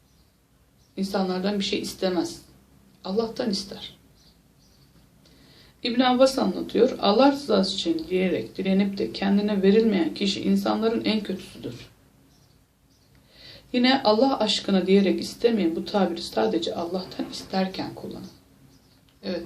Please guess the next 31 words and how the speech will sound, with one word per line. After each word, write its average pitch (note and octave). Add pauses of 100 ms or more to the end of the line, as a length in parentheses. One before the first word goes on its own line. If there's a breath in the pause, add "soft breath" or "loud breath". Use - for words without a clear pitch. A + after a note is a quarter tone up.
hep -
de G#3
böyle G#3
yapıyorlar G3+
ya, -
"Allah F3+
rızası E3+
için -
bir -
sadaka." F#2 (2000)
Eğer G#3+
ihtiyaçları E3+
yoksa D3
gerçekten F3
çok, F#3+
e, D#3
kötü -
haberler D#3+
var -
onlara -
dair. - (1120 loud breath)
Allah B3
Resulü A3
diyor B3+
ki, -
"Allah A3+
rızası G3+
için F#3+
diyerek F3+
isteyen F#3
mel'undur. F3+